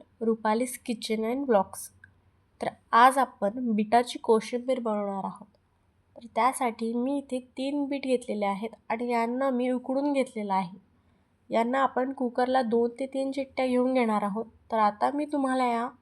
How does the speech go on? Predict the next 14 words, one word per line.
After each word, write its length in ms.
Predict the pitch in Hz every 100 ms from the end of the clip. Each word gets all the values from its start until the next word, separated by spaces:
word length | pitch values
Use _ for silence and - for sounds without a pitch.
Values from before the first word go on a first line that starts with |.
| -
बीटाचे 500 | 220 226 233 233 262
साल 340 | - 233 240 247 -
काढून 380 | 240 226 214 226 - -
आणि 300 | - 226 240 247
किसून 340 | 254 - 254
दाखवते. 440 | 233 202 - 196 - _ _ _ - - - - - - - - - 262
तर 80 | 254
इथे 340 | 262 254 302
मी 360 | 294 262 277 294 -
बीट 400 | 247 254 254 -
छान 320 | - 247 262 269
किसून 380 | 254 - 294
घेतलेले 440 | 294 269 - 226 220
आहेत. 260 | 208 220